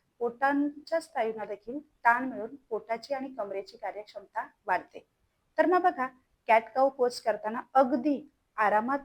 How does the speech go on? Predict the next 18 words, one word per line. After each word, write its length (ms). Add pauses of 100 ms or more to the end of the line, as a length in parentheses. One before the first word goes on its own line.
तुम्हाला 380 (500)
या 160
पद्धतीने 840 (320)
दोन्ही 320
गुडघे 560 (1400)
वर 180 (100)
आणि 360 (200)
दोन्ही 280
हात 220 (140)
या 120
पद्धतीने 540
समोर 360
ठेवायचे 440
आहेत. 260 (1400)
या 80
पद्धतीने 640
राहायचं 420
आहे, 340